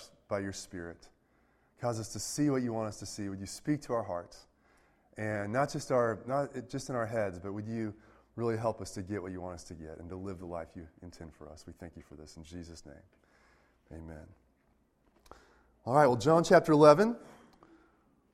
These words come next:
We're gonna read this. We're gonna read this story and make a few points along the way. But again, we're looking the whole thing from the lens of, man, what is, what is God's conditional love? Like, what are the conditions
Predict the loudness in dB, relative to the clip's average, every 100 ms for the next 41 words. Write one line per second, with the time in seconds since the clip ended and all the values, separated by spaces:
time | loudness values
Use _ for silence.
0 | _ -2 0 4 4 2 2 4 4 4
1 | 0 4 6 8 8 6 2 -4 -14 0
2 | 2 4 2 0 -2 0 0 0 0 2
3 | 2 4 4 2 -4 -18 -20 _ _ 4
4 | 4 4 4 4 2 -4 -4 0 2 2
5 | 2 0 0 -2 0 0 0 -2 -2 -2
6 | 0 0 0 -2 0 -2 -2 -8 -20 _
7 | _ -6 -4 2 4 4 2 0 0 2
8 | -2 -4 -12 -18 _ _ -4 -2 -4 -4
9 | -4 -2 -4 -4 -4 -6 -8 -8 -2 0
10 | 0 -2 -2 -2 -2 -6 -10 -14